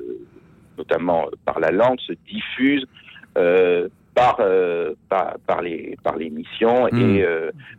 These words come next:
Speaker 1: par les écoles, euh, qui sont d'abord à destination, euh, des chrétiens du Levant.
Speaker 2: Dernière question, réponse rapide. La France a encore une influence aujourd'hui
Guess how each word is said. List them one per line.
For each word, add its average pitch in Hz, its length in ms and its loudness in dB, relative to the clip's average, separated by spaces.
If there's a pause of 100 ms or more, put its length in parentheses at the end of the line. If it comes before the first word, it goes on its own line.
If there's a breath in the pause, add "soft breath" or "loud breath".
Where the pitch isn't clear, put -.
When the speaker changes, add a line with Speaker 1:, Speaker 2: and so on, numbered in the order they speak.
(140)
Speaker 1:
par 95 100 4
les 92 180 -2
écoles, 107 540 4
euh, 85 480 0
qui - 200 -20
sont 95 140 -2 (140)
d'abord 110 600 4
à 95 100 2
destination, 92 720 -4 (420 loud breath)
euh, 85 380 2
des 85 120 -6
chrétiens 92 340 -2
du 85 100 -6
Levant. 90 240 -2 (760 loud breath)
Speaker 2:
Dernière 156 320 2
question, 175 280 0
réponse 156 340 0
rapide. 165 340 -4
La 160 100 2
France 202 400 -2
a 139 120 2
encore 143 260 2
une 160 100 2
influence 151 520 2
aujourd'hui 113 400 2